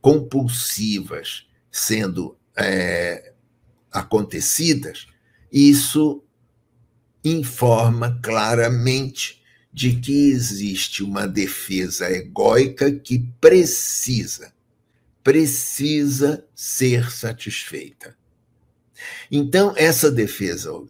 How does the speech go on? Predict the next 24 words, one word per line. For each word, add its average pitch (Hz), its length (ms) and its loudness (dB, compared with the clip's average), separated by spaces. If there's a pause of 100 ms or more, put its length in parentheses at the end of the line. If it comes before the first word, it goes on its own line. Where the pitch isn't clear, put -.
egóica, 113 800 0 (380)
ela 143 560 4
é 135 100 2
uma 139 240 0
defesa 127 880 0 (120)
que - 140 -16
também 127 440 -2
poderia 120 480 2
ser - 160 -6
chamada 113 720 -4
de 123 180 -4
defesa 127 800 0
heróica. 135 800 2
Por 147 200 -4
quê? 107 260 -4 (400)
Porque 196 300 -2 (240)
ela, 165 560 2
ela, 135 880 2
ela 139 260 0
não 151 260 -2
mede 131 560 -4 (120)
dores. 107 580 -8 (960)
Engraçado, 113 800 -10
né? - 160 -20